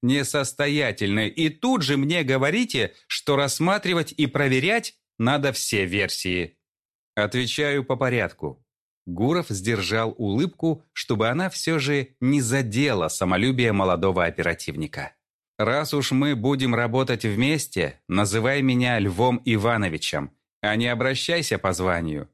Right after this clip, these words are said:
А упрекаю я тебя, Тимофей, не в том, что ты придумал версию, на мой взгляд, неудачную.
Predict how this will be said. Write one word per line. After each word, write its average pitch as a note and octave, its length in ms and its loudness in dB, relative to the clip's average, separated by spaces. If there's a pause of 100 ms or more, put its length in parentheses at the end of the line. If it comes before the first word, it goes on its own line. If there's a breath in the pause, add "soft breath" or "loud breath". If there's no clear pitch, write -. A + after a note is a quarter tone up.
(320)
А G#2 180 2
упрекаю B2+ 640 -2
я G2+ 140 0
тебя, F#2+ 280 -2
Тимофей, G2 760 -2
не A2+ 180 0
в - 120 -8
том, G#3+ 260 0
что - 220 -4
ты A#2 140 -2
придумал A#2+ 520 0
версию, A2 580 0
на G#2 140 2
мой A#2 220 2
взгляд, G2 460 0
неудачную. A2+ 1120 0